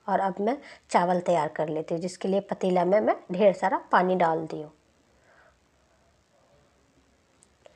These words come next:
अब जितना पानी डालेंगे उतना चावल फ्रेश बनेगा। इसके अंदर मैं पाँच छः लौंग डाल दी हूँ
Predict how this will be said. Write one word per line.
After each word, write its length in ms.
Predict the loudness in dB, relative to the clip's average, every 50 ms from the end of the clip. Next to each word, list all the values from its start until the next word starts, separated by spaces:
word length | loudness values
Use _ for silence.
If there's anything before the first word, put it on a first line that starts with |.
| _ -20 -20 -20 -20 -20 -4 -4
अब 100 | -4 0
जितना 320 | 0 -2 0 6 8 8 8
पानी 280 | 8 8 6 6 6 6
डालेंगे 520 | 6 6 6 6 6 4 4 2 0 -2 -4
उतना 340 | -8 -12 -8 4 4 4 6
चावल 280 | 6 4 4 4 2 0
फ्रेश 340 | 0 4 4 4 4 4 -2
बनेगा। 360 | -4 -4 -4 -4 -4 -6 -6 -8
इसके 280 | -8 -10 -4 0 2
अंदर 260 | 2 2 2 2 2
मैं 180 | 2 2 0 0
पाँच 280 | 2 2 0 0 0 -4
छः 160 | -4 -2 0 2
लौंग 280 | 4 4 4 4 4 2
डाल 300 | 2 4 2 2 2 0
दी 140 | -2 -2 -2
हूँ 200 | 0 -2 -4 -6